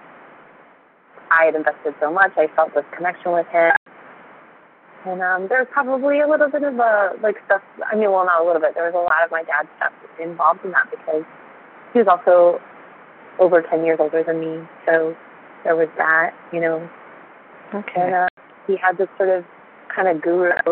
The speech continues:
Speaker 1: Some, some people in my life refer to him as a cult leader. Like, he could have been, he could have easily been, like, a,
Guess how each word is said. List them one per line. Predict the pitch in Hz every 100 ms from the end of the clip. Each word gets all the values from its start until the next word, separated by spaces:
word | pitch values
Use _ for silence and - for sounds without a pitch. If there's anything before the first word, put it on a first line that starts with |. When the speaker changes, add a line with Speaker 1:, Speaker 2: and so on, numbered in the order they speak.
| 170 _ _ - 160 - - -
Speaker 1:
Some, | 202 190 -
some | 202
people | 202 180 165
in |
my | 160 156
life | 156 156 -
refer | 151 160
to | - 165
him | 160 160
as | 151
a |
cult | - 160 -
leader. | 165 165 160 170 -
Like, | - -
he | 165
could | -
have | 160 151
been, | 156 156 156 - - - - - - - -
he |
could | 185
have | 175
easily | 170 160 165 151
been, | 147 147
like, | 147 147
a, | 147 143 147